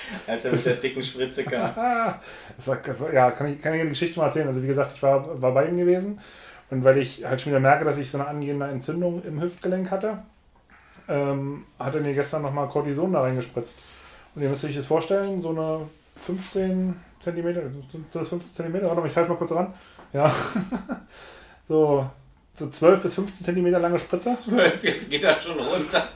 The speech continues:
Speaker 2: <laughs> Auf jeden Fall war die extrem lang,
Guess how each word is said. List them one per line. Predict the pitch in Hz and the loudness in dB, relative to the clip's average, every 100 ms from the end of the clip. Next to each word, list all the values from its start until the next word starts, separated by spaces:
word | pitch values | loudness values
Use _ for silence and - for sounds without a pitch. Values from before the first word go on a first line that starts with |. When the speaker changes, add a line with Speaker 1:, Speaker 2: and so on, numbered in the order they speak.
| - | -6
Speaker 2:
<laughs> | 214 185 - 131 - - - 247 - 226 - - - 160 - 269 - 320 - - - - | -4 -2 -6 -14 -14 -16 -6 -6 -4 -6 -6 -10 -8 -10 -4 -4 -4 -10 -12 -14 -12 6
Auf | 190 175 | 8 8
jeden | 214 | 8
Fall | 170 151 | 10 12
war | 180 | 12
die | 190 | 12
extrem | 175 - - 165 | 8 4 -2 0
lang, | 139 160 | 2 2